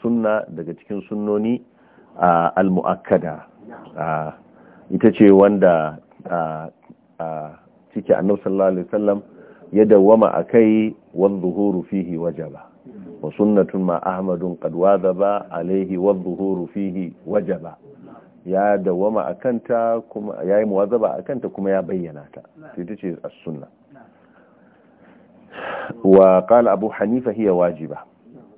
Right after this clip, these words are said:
Mm. Wa sahih, yawanci duk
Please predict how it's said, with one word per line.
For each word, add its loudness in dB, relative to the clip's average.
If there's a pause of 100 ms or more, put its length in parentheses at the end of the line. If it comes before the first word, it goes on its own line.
(120)
Mm. -16 (2000)
Wa 4 (160)
sahih, 6
yawanci 6
duk -2